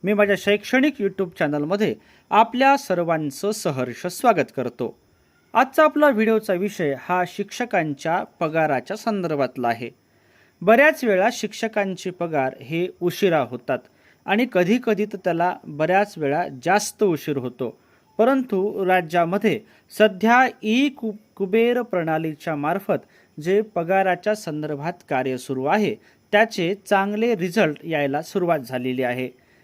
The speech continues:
यवतमाळ जिल्ह्यातली ही बातमी यवतमाळ जिल्ह्यातल्या शिक्षकांसाठी आनंदाची वार्ता देणारी आहे. दैनिक सकाळ या महाराष्ट्रातल्या महत्त्वाच्या वृत्तपत्रामध्ये आलेली ही बातमी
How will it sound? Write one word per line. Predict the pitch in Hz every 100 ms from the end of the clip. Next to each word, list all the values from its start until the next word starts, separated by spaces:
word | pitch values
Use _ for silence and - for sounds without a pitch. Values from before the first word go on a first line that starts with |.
| _ 160
यवतमाळ | 180 220 269 269 285 302
जिल्ह्यातली | 214 180 190 202 202 220
ही | 185
बातमी | 175 185 202 196 151 135 -
यवतमाळ | 180 196 233 233 247 247
जिल्ह्यातल्या | 170 151 147 143 170
शिक्षकांसाठी | - 139 - 135 135 131 151 196 170 110 - _ _ -
आनंदाची | 185 226 240 185 139 -
वार्ता | 208 170 139 127 147
देणारी | 131 123 123 120
आहे. | 120 123 120 - _ _ _ -
दैनिक | 180 226 233 233
सकाळ | - 226 240 147
या | 160 180 180
महाराष्ट्रातल्या | 175 208 220 185 - 160 - 156 165
महत्त्वाच्या | 180 156 151 220 214 190 160 190 190
वृत्तपत्रामध्ये | 151 147 - 147 135 139 139 143 160
आलेली | 139 123 135 139
ही |
बातमी | 131 156 170 214 123